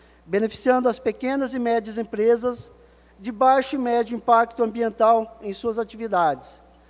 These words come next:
Dizer como uma lei dessa é importante para desburocratizar o setor, para que possa também dar um fôlego para o empresário, para o empreendedor, eh, poder produzir, ainda mais nessa época de pandemia,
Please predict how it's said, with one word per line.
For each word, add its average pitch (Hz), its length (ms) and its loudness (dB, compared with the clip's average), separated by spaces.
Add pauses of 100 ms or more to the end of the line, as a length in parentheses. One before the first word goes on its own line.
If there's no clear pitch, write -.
(640)
Dizer 202 340 0
como 240 220 -4
uma 226 100 2
lei 220 160 0
dessa 220 380 -2
é - 20 -8
importante 226 500 -4
para 214 200 0
desburocratizar 196 960 -4
o 208 80 -10
setor, 220 580 -2 (460)
para 208 180 -2
que 214 240 -12
possa 214 400 -2
também 208 420 -6
dar 190 140 0
um 220 80 -2
fôlego 220 440 0
para - 100 -16
o 208 40 -10
empresário, 202 580 -2
para 214 100 -10
o - 20 -6
empreendedor, 196 720 -6 (540)
eh, 190 260 -6
poder 208 720 -2 (320)
produzir, 233 640 0 (520)
ainda 196 180 -6
mais 214 300 -2
nessa 214 320 -2
época 208 400 -2
de 190 560 -10 (100)
pandemia, 202 760 -6